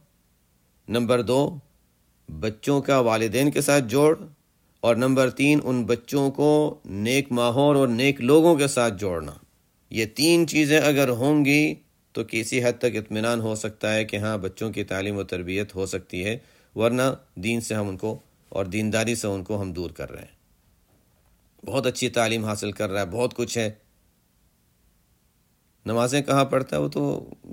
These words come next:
کہیں بھی وہ اپنے نماز تو پڑھ لیتا ہے، کبھی کبھی چھوٹ جاتی ہے، لیکن تو تنہا نماز پڑھتا ہے، کبھی کبھی چھوٹ جاتی ہے۔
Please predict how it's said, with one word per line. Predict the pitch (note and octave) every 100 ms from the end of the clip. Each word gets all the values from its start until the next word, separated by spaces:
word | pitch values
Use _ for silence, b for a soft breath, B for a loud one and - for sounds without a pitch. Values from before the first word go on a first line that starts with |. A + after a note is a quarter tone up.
| D3
کہیں | D3 C#3
بھی | C3
وہ | B2
اپنے | A#2+ A#2+
نماز | A#2+ B2 A#2+
تو | A#2
پڑھ | C3+ B2+
لیتا | G2 - F#2+
ہے، | B2 _ _ _ _ _ _ _
کبھی | - A#2+ B2
کبھی | A#2
چھوٹ | A2 B2+ B2
جاتی | A2 G#2+ A2
ہے، | A2
لیکن | G2+ A2+ G#2+ - _ -
تو | G#2
تنہا | - G#2+ A2+ B2
نماز | B2 B2 -
پڑھتا | A#2+ A#2 A2 A2
ہے، | G#2+ _ _ _ _ _ -
کبھی | G2+ A2+
کبھی | B2 B2
چھوٹ | A2 B2 A#2
جاتی | A#2 A#2 A2+
ہے۔ | A2